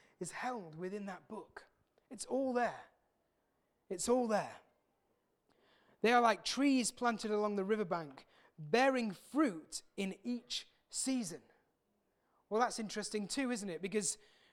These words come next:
trees don't bear fruit in every season. Trees don't bear fruit in every season. And yet this says that when you're planted along the riverbank, you will bear fruit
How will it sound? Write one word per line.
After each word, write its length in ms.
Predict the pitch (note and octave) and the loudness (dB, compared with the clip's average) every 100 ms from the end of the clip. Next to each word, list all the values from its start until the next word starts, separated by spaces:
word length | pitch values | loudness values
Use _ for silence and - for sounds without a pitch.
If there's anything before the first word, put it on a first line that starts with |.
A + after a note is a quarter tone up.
| _ _ | _ _
trees 300 | - D4 A#3+ | 2 2 4
don't 280 | B3+ B3+ E3+ | 4 2 2
bear 220 | B3+ C4+ | 2 2
fruit 360 | - A3+ F#3 E3 | 0 0 0 0
in 120 | F3+ | -6
every 220 | E3 E3+ | -6 -6
season. 400 | - E3+ D3 B2 - _ _ _ _ _ _ _ _ _ _ _ _ _ _ _ | -6 -8 -10 -16 -20 _ _ _ _ _ _ _ _ _ _ _ _ _ _ _
Trees 240 | - D#4 | 0 0
don't 240 | C#4+ C#4+ F#3 | 2 0 2
bear 200 | C#4 D4 | 0 0
fruit 280 | - A#3+ F#3 | -4 -6 -4
in 100 | F#3 | -6
every 220 | D#3+ E3+ | -6 -6
season. 400 | - F3 D#3+ E3+ | -6 -8 -8 -8
And 120 | G3 | -2
yet 200 | A3+ G3 | -2 0
this 160 | D4 - | 0 2
says 640 | - G#3 E3 A#3 - - _ - - | 0 0 0 -2 -4 -8 _ -20 0
that 120 | A#3 | 4
when 140 | A#3+ A#3+ | 6 6
you're 120 | A#3+ | 4
planted 500 | - B3 C#4+ D4 D4 | 0 0 2 2 4
along 240 | C4 A#3 | 6 6
the 80 | A3+ | 4
riverbank, 800 | G#3+ B3+ C4 F#3+ D#3+ G3 A3+ - - _ _ _ | 4 2 2 0 -2 -4 -8 -14 -20 _ _ _
you 160 | G#3 C4 | 2 4
will 140 | B3 | 4
bear 280 | F3+ B3+ C#4+ | 6 6 6
fruit 540 | - A#3+ G3+ A#3 - | 2 4 4 4 -6